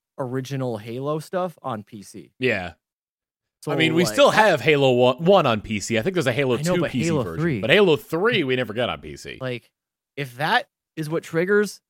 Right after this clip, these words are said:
Speaker 1: an official Halo three to come to P C, fantastic.
Speaker 2: Yep. I think
Speaker 1: I'm
Speaker 2: it's,
Speaker 1: okay
Speaker 2: I
Speaker 1: with
Speaker 2: think it'd be
Speaker 1: that.
Speaker 2: good too. I just think they went about it the wrong way with, with, in terms of, like, D M C As and whatnot for, for,
Speaker 1: Yeah.
Speaker 2: like, Twitch and, and whatnot.
Speaker 1: Hey, you gotta respect it. So,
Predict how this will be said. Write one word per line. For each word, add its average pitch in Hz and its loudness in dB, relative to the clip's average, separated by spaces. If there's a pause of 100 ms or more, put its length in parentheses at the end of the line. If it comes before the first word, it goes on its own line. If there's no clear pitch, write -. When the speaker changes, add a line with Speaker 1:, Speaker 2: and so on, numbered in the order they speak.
Speaker 1:
an 123 -8
official 165 -8
Halo 151 -6
three 143 -8
to 143 -4
come 147 -6
to - -16
P 139 -10
C, 147 -6 (1000)
fantastic. 98 -16 (100)
Speaker 2:
Yep. 117 -2 (1200)
I 120 0
think 123 2
Speaker 1:
I'm 120 2
Speaker 2:
it's, 107 -8
Speaker 1:
okay 101 -10
Speaker 2:
I 92 -6
Speaker 1:
with 127 -4
Speaker 2:
think 139 0
it'd 135 0
be 135 -2
Speaker 1:
that. 131 0
Speaker 2:
good 120 -4
too. 127 -2 (180)
I 139 0
just 139 -2
think 151 -2
they 147 4
went 139 4
about 127 4
it 120 -2
the 117 -4
wrong 117 2
way 113 2
with, 110 0
with, 113 -4
in 113 -4
terms 110 -4
of, 98 -8
like, 104 -2
D 113 -2
M 92 -6
C 101 -6
As 113 -2
and 95 -8
whatnot 92 -8
for, 95 -6
for, 92 -8 (140)
Speaker 1:
Yeah. 92 -10
Speaker 2:
like, 80 -14
Twitch 120 -8
and, 90 -10
and 95 -10
whatnot. 92 -6
Speaker 1:
Hey, 113 -10 (160)
you 131 -16
gotta 175 0
respect 139 -8
it. - -20 (240)
So, 87 -10